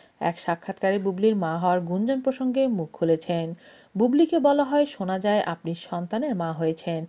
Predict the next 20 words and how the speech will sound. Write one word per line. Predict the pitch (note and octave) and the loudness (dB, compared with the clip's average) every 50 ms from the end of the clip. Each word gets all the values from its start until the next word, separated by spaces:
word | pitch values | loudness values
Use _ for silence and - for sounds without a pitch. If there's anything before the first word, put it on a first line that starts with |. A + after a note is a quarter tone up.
| - - - - - _ - | -14 -18 -20 -20 -20 _ -2
এমন | - G3 G#3+ B3 D#4 D#4+ | 0 0 2 2 0 0
প্রশ্নের | D#4 - D#4 D4+ - - D#4 D4+ B3+ | 0 0 -2 0 0 0 0 0 2
জবাবে | C4+ C4 C4+ C4+ C4+ C#4 C4+ | 2 2 2 4 4 2 2
বুবলি | G#3 G3+ F#3 E3+ F3 F#3 - - F#3 | 2 0 -2 -2 -2 -2 -2 -4 -6
স্ট্রেট | - - - A3+ A3+ A#3 A3+ - | -6 -2 2 2 2 2 2 -2
না | E3+ D#3 D#3 D#3 | -6 -6 -4 -2
করেননি, | - E3+ E3 E3 E3 E3 E3+ E3 D#3+ D#3+ E3 _ _ _ _ - | 0 0 0 0 0 -2 -2 -2 -4 -6 -10 _ _ _ _ -4
কৌশলী | - D#3+ D#3 - - G3+ A#3+ D4+ D#4 | -2 -2 -2 0 -2 -2 0 2 0
উত্তর | A3+ E3+ - - E3 E3 | 0 0 0 0 0 0
দিয়েছেন। | D#3+ E3+ E3+ D#3+ D#3+ - - F3 E3+ E3 E3 E3+ - - - - - _ - | 2 0 0 0 -2 -2 -4 -4 -2 -4 -4 -6 -10 -14 -20 -20 -20 _ -2
বুবলি | G3+ A3+ B3+ C4+ D4 D#4+ | 0 0 2 4 4 4
বলেন, | - D4+ D#4+ F4 C#4+ F#3+ | 4 4 2 2 0 0
"ব্যক্তিগত | D#3 D#3 G#3 B3 B3+ - D4+ C#4 D4 C#4+ D4 | 2 4 4 4 4 2 0 0 0 2 0
কোনো | D4 C#4 C#4 C4+ C4+ C4 | 0 0 0 -2 -2 -2
কিছু | C4+ C#4 C4+ - C#4 | -4 -4 -4 -4 -4
আমি | C4+ A3 F3+ E3+ E3+ | -2 -2 -2 -4 -2
কখনোই | - F3 E3+ - - A#3 D#4+ E4 A#3+ | -2 -2 -2 -2 -4 -2 0 0 0
রিভিল | F3 E3 D#3 E3+ E3 | 0 0 0 -2 -2
করি | E3 F3 E3+ E3+ E3 | 0 0 0 0 0
না, | E3 E3+ E3 D#3+ D#3+ | 0 -2 -2 -4 -6